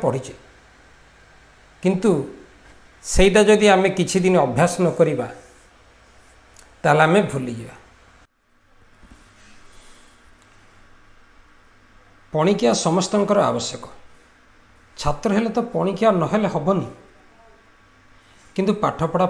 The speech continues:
ପରେ ମଧ୍ୟ ସେ office ହେଉ କିମ୍ବା ଯେକୌଣସି କର୍ମକ୍ଷେତ୍ର ହେଉ, ପଣିକିଆର ଆବଶ୍ୟକ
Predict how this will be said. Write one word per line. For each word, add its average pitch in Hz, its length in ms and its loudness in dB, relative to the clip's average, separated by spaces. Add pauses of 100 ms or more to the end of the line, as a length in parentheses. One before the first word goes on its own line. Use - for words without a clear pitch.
ପରେ 143 240 0
ମଧ୍ୟ 175 260 -2 (480)
ସେ - 220 -10
office 127 400 -4
ହେଉ 165 160 0 (520)
କିମ୍ବା 233 240 -4
ଯେକୌଣସି 220 520 0
କର୍ମକ୍ଷେତ୍ର 185 560 -2
ହେଉ, 139 180 -4 (680)
ପଣିକିଆର 226 440 2 (120)
ଆବଶ୍ୟକ 180 440 -4